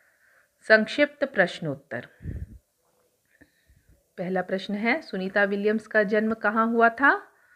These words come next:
सुनीता विलियम्स का जन्म, जन्म कहाँ हुआ था? संयुक्त राज्य अमेरिका भी आप लिख सकते हैं, आप यूक्लिड शहर भी लिख सकते हैं, या आप चाहे तो पूरा लिख सकते हैं, संयुक्त राज्य अमेरिका के यूक्लिड शहर।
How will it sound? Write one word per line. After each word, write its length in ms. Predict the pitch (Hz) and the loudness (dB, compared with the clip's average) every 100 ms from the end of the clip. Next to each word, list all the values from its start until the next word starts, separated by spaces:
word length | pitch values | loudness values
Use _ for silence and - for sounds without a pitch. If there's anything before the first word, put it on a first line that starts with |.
| _ _ | _ _
सुनीता 460 | _ 202 190 185 190 | _ -8 -6 -2 -2
विलियम्स 360 | 185 190 196 - | 0 0 0 -2
का 100 | 202 | -6
जन्म, 220 | 202 214 - | -4 -6 -8
जन्म 340 | 175 202 202 214 | -2 0 2 0
कहाँ 260 | 220 220 | -2 -4
हुआ 120 | 208 208 | 0 -2
था? 180 | 226 | -2
संयुक्त 500 | 233 - 180 190 - | -4 -4 -4 -6 -8
राज्य 340 | 202 196 196 220 | 0 0 2 0
अमेरिका 480 | 214 208 208 220 220 | 0 0 0 0 2
भी 120 | 233 | 2
आप 160 | 220 226 | 0 0
लिख 140 | 226 | -6
सकते 380 | - 233 - 240 | -6 -12 -8 -6
हैं, 340 | 247 294 339 _ _ _ - - | -2 -2 -4 _ _ _ -18 -8
आप 180 | 143 - | -8 -8
यूक्लिड 520 | 170 170 - 220 247 | -6 -6 0 4 4
शहर 340 | - 262 233 247 | 4 0 4 4
भी 140 | 247 | 4
लिख 180 | 240 247 | 0 -2
सकते 340 | - 247 - | -6 -10 -6
हैं, 320 | 247 240 285 311 | -4 -2 -2 -2
या 180 | 208 | 0
आप 380 | - 175 165 - - | 0 0 -4 -8 -8
चाहे 260 | 175 170 | -6 -6
तो 160 | 175 208 | -6 -6
पूरा 360 | 208 190 196 202 | -6 -4 0 0
लिख 200 | 190 - | -2 -4
सकते 320 | 196 - 208 | -10 -8 -4
हैं, 260 | 220 320 | -2 -2
संयुक्त 500 | 403 196 175 185 - | -2 -6 -6 -8 -4
राज्य 340 | 202 170 170 185 | 2 2 2 -2
अमेरिका 520 | 175 175 165 165 175 | -4 -4 -6 -2 -4
के 180 | 175 294 | 0 0
यूक्लिड 500 | 349 202 - 143 127 | 2 0 -4 -8 -8
शहर। 360 | - 135 139 | -12 -14 -14